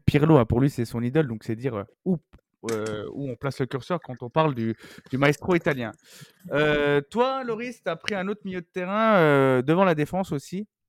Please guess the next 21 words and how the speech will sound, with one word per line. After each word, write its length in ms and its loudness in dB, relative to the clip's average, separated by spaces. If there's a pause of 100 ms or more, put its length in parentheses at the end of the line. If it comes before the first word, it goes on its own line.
si 180 -12
je, 80 -10
si 200 -20
je 40 -18
dis 120 -10
pas 120 -2
de 60 -10
bêtises, 360 -4 (420)
un 240 0
autre 220 -4
Italien, 720 -2
euh, 80 -4
emblématique. 800 -4 (420)
Euh, 160 -6
je 80 -12
te 80 -4
laisse, 280 -2
euh, 100 0
en, 280 -6
en 60 -4
parler. 380 -6